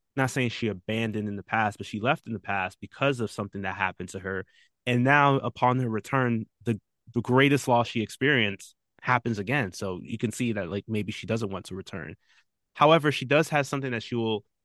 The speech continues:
um, bring along with her as Emery wants to join, um,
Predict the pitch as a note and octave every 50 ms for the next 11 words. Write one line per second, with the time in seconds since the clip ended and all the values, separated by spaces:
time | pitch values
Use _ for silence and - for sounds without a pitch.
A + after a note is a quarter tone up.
0 | _ _ - A2 A2 A2 G#2+ G#2+ G#2+ B2+ C3+ C3+ B2+ B2 B2 B2 A#2 B2 D3 D#3
1 | - - A2 A2 - - A2 A2 A2+ A2 A2 - - - B2 C3 C3 B2 A#2 A#2+
2 | A#2 A2+ A2+ A2 A2 - - - A2 G#2 A#2+ A#2+ A#2 - - - - - A2+ G#2
3 | G2+ F#2 - - A#2+ A#2 A#2 A#2+ G#2+ G#2 G2+ G2 G2 G2 - _ _ _ _ _
4 | _ _ _ - G#2 G#2 G2+ G2 G2 F#2+ -